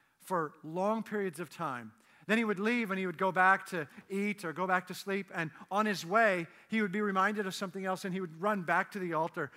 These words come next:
and continue to confess that. He was painfully aware of his sin. And that was a major driver for him as,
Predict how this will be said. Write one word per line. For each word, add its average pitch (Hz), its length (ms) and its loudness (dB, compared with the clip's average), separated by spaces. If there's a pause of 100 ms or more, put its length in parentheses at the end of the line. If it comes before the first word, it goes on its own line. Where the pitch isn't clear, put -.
(160)
and 165 160 -8
continue 180 400 -6
to 175 100 -12
confess 147 440 -10
that. 131 160 -8 (180)
He 220 260 -4
was 196 280 -4 (260)
painfully 208 800 -4 (360)
aware 170 300 0
of 151 80 -4
his 147 140 -8
sin. 131 320 -8 (180)
And 196 140 -2
that 208 140 0
was 185 140 -2
a 180 40 -2
major 196 560 -2
driver 185 800 2
for 165 240 -6
him 135 540 -8 (420)
as, 170 180 -2